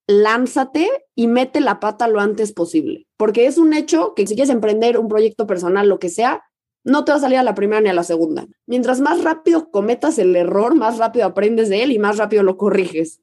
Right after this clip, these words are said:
Entonces, esa es la primera. Y la segunda, rodéate de lo que quieres ser. Si quieres involucrarte en temas ambientales, busca rodearte de gente así. Si quieres ser un deportista fregón, rodéate de deportistas fregones. Si quieres ser,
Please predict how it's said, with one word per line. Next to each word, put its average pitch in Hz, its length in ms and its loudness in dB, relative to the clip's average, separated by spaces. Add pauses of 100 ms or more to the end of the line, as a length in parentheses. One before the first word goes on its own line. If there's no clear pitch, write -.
(120)
Entonces, 226 500 2
esa 247 120 2
es 262 60 -2
la 220 180 0
primera. 180 460 -4 (300)
Y 262 80 2
la 254 160 2
segunda, 330 800 2 (240)
rodéate 277 480 0
de 311 80 2
lo 208 160 0
que 202 120 0
quieres 262 420 0
ser. 226 360 -2
Si - 180 -8
quieres 285 280 2
involucrarte 220 500 0
en 240 80 -2
temas 240 240 -4
ambientales, 196 920 0 (180)
busca 302 420 0
rodearte 247 480 2
de 202 100 0
gente 226 320 0
así. 240 480 0 (100)
Si 220 160 -6
quieres 262 220 2
ser 277 120 2
un 277 120 2
deportista 226 560 -2
fregón, 220 380 0
rodéate 220 420 0
de 214 60 -2
deportistas 202 640 -2
fregones. 214 500 0
Si 202 100 -8
quieres 220 240 2
ser, 220 200 0